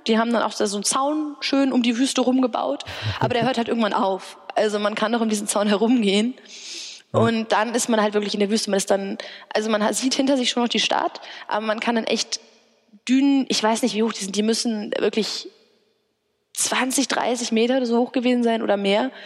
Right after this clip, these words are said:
Speaker 1: Also es ist sehr schwer abzuschätzen, weil man sich halt dann irgendwie durch diesen dünnen Sand kämpft, der da immer zu den Seiten runterrutscht.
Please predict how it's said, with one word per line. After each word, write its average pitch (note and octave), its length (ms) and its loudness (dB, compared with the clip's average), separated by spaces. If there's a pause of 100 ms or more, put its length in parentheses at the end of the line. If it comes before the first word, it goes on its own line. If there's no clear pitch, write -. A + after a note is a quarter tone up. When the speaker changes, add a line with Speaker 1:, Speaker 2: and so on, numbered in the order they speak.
(240)
Speaker 1:
Also G3+ 100 -2
es G3+ 40 -2
ist - 100 0
sehr G#3 100 2
schwer G3+ 160 0
abzuschätzen, G3+ 480 -2
weil G3+ 60 -2
man G3+ 80 -2
sich - 100 -2
halt G3+ 140 -2
dann G3+ 80 0
irgendwie A3 180 2
durch G#3 140 -2
diesen G3 180 -4
dünnen G#3+ 260 2
Sand G#3 360 2
kämpft, - 580 -4
der F#3+ 120 2
da - 100 2
immer G3 240 2
zu - 140 0
den G3 40 -2
Seiten G3 280 2
runterrutscht. G3+ 520 0